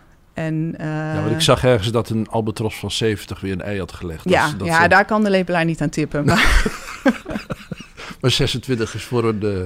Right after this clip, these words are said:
Speaker 2: voor een vo-, ik bedoel, als je kip zesentwintig wordt, dan heb je echt wel iets
Speaker 1: Ja, dan,
Speaker 2: unieks.
Speaker 1: eh, ja, precies. Dus, eh, het is wel, eh, een, een behoorlijk lang levende soort. Maar dat zijn de uitschieters. Dus gemiddeld wordt die twaalf,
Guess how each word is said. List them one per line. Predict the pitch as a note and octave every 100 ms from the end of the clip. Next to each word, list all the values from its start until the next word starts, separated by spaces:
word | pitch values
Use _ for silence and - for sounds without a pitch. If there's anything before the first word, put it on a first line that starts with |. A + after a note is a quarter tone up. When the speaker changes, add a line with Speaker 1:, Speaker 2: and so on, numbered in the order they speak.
| - - -
Speaker 2:
voor | -
een | A#2
vo-, | - A2+
ik | A#2+
bedoel, | A#2 A2
als | G2
je | G#2+
kip | - G#2+
zesentwintig | - F#2+ F#2+ G#2 G#2+ G#2
wordt, | A#2 A#2
dan | G#2+
heb | G2+ -
je | G#2+
echt | F#2+ -
wel | C3+
iets | -
Speaker 1:
Ja, | - G3 G3 G3+
dan, | G3+
Speaker 2:
unieks. | - -
Speaker 1:
eh, | F#3
ja, | E3+ D3
precies. | - E3+ E3+ C#3 -
Dus, | D3+ -
eh, | D#3+ F3
het | -
is | F3 -
wel, | F3 F3+ F3 E3+
eh, | E3 E3+ F3 F3 - - _
een, | - D#3 D#3 -
een | D#3+
behoorlijk | D#3+ F#3 G3+ E3+
lang | D#3+ D#3 D#3
levende | D3+ D#3 D3 D3+ D3+ D3+
soort. | - D3+
Maar | D3+
dat | E3 F3
zijn | E3+ E3
de |
uitschieters. | - D#3+ - D#3+ D3+ F#3
Dus | E3 -
gemiddeld | E3+ F3+ G3 F#3+
wordt | E3+ E3+
die | D#3+
twaalf, | - C#3+ A2+ C3+ -